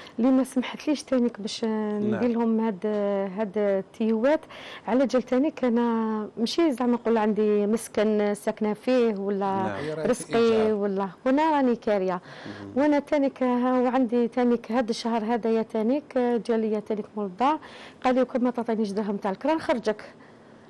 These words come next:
Speaker 1: يخرجني، وانا ب-، تاني كب-، كنت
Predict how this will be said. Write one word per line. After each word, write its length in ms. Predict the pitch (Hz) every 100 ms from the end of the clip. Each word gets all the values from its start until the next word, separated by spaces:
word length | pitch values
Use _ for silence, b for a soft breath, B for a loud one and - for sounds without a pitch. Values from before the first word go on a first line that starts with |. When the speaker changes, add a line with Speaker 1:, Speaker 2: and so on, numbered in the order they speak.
| B - - 220
Speaker 1:
يخرجني، 580 | - 247 226 - 208 208 240
وانا 220 | 269 285
ب-، 200 | 254 262
تاني 220 | 294 262
كب-، 240 | 247 214 -
كنت 460 | 254 - 262 247